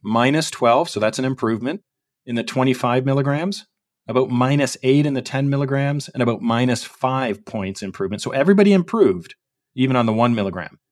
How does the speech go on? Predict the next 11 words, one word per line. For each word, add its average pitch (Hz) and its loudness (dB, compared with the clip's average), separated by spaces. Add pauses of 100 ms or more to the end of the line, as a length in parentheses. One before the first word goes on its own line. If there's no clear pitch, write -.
(760)
But 131 -2
the 135 2
difference 247 2
between 175 0
the 127 0
twenty-five 139 0
and 123 0
the 117 -2
one 127 2
milligram 104 0
was 113 0